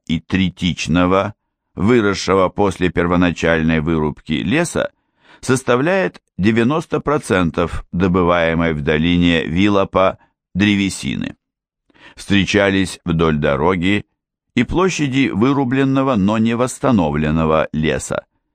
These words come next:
Здесь для создания видимости заботы о природе лесодобывающая компания устроила на пнях деревьев скворечники и другого типа птичьи домики.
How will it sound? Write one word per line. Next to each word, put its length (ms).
Здесь 540
для 180
создания 760
видимости 640
заботы 560
о 120
природе 640
лесодобывающая 1160
компания 800
устроила 800
на 200
пнях 420
деревьев 720
скворечники 1080
и 100
другого 580
типа 420
птичьи 560
домики. 640